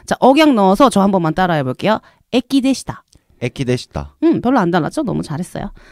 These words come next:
Speaker 1: 자, 한 개만 더 가볼게요. 공원이었습니다.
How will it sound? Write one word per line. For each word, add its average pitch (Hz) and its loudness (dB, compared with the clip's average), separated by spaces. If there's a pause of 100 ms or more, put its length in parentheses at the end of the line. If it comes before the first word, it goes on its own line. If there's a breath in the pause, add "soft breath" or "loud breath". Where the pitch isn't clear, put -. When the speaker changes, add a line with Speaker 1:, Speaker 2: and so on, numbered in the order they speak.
Speaker 1:
자, - -12
한 415 0
개만 440 -2
더 359 4
가볼게요. 185 -4 (720 soft breath)
공원이었습니다. 214 6